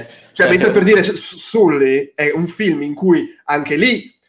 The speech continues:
Speaker 1: il film lo costruisci attorno a una roba che si svolge nel giro di, boh, quindici minuti. Però comunque hai, al di là della vita di lui, che può essere più o meno interessante, hai anche il processo, che è comunque una roba che a livello cinematografico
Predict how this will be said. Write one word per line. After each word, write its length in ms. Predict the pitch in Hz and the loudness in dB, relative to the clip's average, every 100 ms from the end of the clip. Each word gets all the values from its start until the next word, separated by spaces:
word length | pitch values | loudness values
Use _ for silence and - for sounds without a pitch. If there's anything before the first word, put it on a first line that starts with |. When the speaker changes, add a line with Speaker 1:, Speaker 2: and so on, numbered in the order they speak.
| _ 160 | _ -8
Speaker 1:
il 120 | 165 | -8
film 260 | - 185 | -4 -2
lo 120 | 170 147 | -2 -4
costruisci 500 | 147 - 160 160 151 | -8 -6 -6 -4 -8
attorno 420 | - 156 147 151 | -4 -4 -4 -4
a 40 | |
una 140 | 143 135 | -4 -2
roba 300 | 135 139 135 | -2 -4 -6
che 100 | 123 | -10
si 120 | 135 | -14
svolge 380 | - 131 135 135 | -8 -8 -6 -6
nel 140 | 127 | -6
giro 280 | 123 135 127 | -4 -4 -4
di, 240 | 127 131 | -6 -10
boh, 220 | 120 127 | -8 -10
quindici 360 | - 131 131 127 | -10 -10 -10 -8
minuti. 420 | 131 127 117 123 _ _ _ _ _ | -4 -4 -4 -12 _ _ _ _ _
Però 280 | - 170 170 | -2 0 0
comunque 800 | 170 170 175 151 147 151 156 160 | 0 2 2 -2 -2 2 2 2
hai, 560 | 131 135 131 139 147 147 | 0 0 0 -2 -4 -6
al 180 | 135 131 | -8 -4
di 100 | 151 | 0
là 160 | 156 165 | 2 4
della 240 | 156 139 | 2 0
vita 240 | 143 135 131 | -4 -8 -8
di 120 | 135 | -4
lui, 220 | 151 143 | -2 -2
che 120 | 139 120 | -6 -10
può 160 | 123 | -8
essere 240 | 127 127 117 | -8 -10 -10
più 140 | 135 | -8
o 20 | |
meno 140 | 135 120 | -6 -8
interessante, 600 | 135 147 - 131 135 - _ _ - | -8 -10 -8 -8 -8 -10 _ _ -4
hai 180 | 143 | -2
anche 200 | 123 127 | -2 -2
il 100 | 143 | -4
processo, 840 | - 117 - 139 123 - 123 113 _ _ | -4 -10 -2 -2 -4 -8 -10 -10 _ _
che 180 | - 156 | -4 -2
è 40 | |
comunque 460 | - 143 160 170 165 | 0 0 0 0 -2
una 100 | 139 | 0
roba 180 | 143 151 | -2 -2
che 100 | 143 | -2
a 20 | |
livello 280 | 135 143 139 | -2 0 -2
cinematografico 1000 | - 139 139 139 147 143 156 139 147 | -2 -4 -4 -4 -2 -4 -6 -4 -4